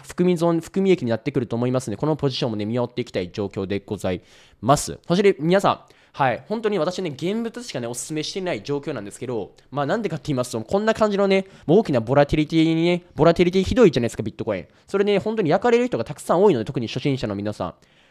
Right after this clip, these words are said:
初心者の方々の人が、たちがいるのであればですよ。はい。だからこそ私は現物をね、お勧めしてたんで、まあ、それでね、皆さん、今回理由分かったと思います。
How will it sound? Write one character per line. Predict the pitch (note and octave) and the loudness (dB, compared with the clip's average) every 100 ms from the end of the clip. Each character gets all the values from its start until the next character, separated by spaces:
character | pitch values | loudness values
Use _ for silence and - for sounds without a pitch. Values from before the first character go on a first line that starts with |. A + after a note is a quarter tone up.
| _ | _
初 | - | -4
心 | F3 | -2
者 | F3 | 0
の | - | -2
方 | - D3+ | -2 -2
々 | B2 G2 E2 - _ | -2 -4 -8 -16 _
の | C#3 | -10
人 | C3+ C3+ | -4 -4
が、 | G#2+ - C#3+ | -4 -8 -10
た | C#3 | -8
ち | - | -4
が | G#2+ | -4
い | B2+ | -2
る | |
の | C3+ | -2
で | G#2 | -2
あ | G2+ | -2
れ | |
ば | F2+ | -4
で | D#2 | -8
す | |
よ。 | F#2 E2+ _ _ - | -10 -10 _ _ -2
は | B2+ G2+ | 2 4
い。 | |
だ | E3 | 6
か | B3 | 6
ら | G3 | 6
こ | E3+ | 4
そ | |
私 | C#3+ C#3+ - | 4 4 2
は | |
現 | C3 B2+ | 0 0
物 | C3+ C#3+ | 0 0
を | C#3 | 2
ね、 | C#3 | 0
お | |
勧 | A#2+ - | -2 -2
め | B2 | 0
し | C#3 | 0
て | |
た | B2+ | -2
ん | G2+ | -2
で、 | G2 F2 - _ - - | -2 -4 -6 _ -14 -6
ま | |
あ、 | C#3+ | 4
そ | F#3+ | 6
れ | |
で | F3+ | 8
ね、 | E3+ | 8
皆 | D#3 | 6
さ | A#2+ | 6
ん、 | G2+ - | 0 2
今 | - E3+ | 2 4
回 | G#2 | 4
理 | B2 | 6
由 | |
分 | B2 | 6
か | F#3+ | 6
っ | - | 2
た | |
と | G#2 | -2
思 | F#2 | -8
い | E2 | -12
ま | D#2+ | -14
す。 | - | -18